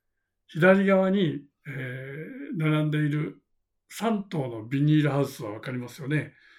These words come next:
その向こう側に煙が上がっているんですよ。わかりますかね？<laughs> わかんないかな。すいません。ちょっと写真の技術が未熟なもので、わからないかもしれませんね。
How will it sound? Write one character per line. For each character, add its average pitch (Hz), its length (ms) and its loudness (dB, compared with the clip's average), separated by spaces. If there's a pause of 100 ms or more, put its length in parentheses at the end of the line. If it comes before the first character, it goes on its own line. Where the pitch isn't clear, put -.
(400)
そ - 200 -2
の 190 120 4
向 185 140 2
こ 185 200 4
う - 20 4
側 175 220 2
に 160 300 4
煙 185 380 2
が 196 120 6
上 180 60 2
が 190 80 2
っ 185 120 -6
て 185 100 2
い 180 80 6
る 180 100 2
ん 165 60 2
で 139 100 -2
す - 140 -8
よ。 113 280 -8 (640)
わ 135 100 -10
か 143 120 -4
り 131 100 0
ま 139 140 0
す - 80 -8
か 127 140 -2
ね？ 143 320 0
<laughs> - 20 2
わ 113 120 -6
か 180 140 -8
ん 220 60 -6
な 208 80 -6
い 156 60 -8
か - 100 -10
な。 - 300 -8 (520)
す - 140 -8
い 180 40 2
ま 180 100 4
せ 196 120 6
ん。 127 140 2 (420)
ち 180 80 -6
ょ - 20 -2
っ 147 40 -6
と 147 120 -2
写 160 160 0
真 196 240 -6
の 185 100 -6
技 170 120 -12
術 170 280 -16
が 131 80 -6
未 139 180 -2
熟 156 200 -8
な 160 80 2
も 147 140 2
の 139 120 -2
で、 123 80 -14 (800)
わ 160 100 -10
か 160 100 0
ら 156 120 6
な 143 100 6
い 135 60 2
か 131 100 -6
も 127 80 -4
し 123 120 -8
れ 139 40 -2
ま 139 100 -2
せ 143 160 -2
ん 131 60 -2
ね。 143 300 0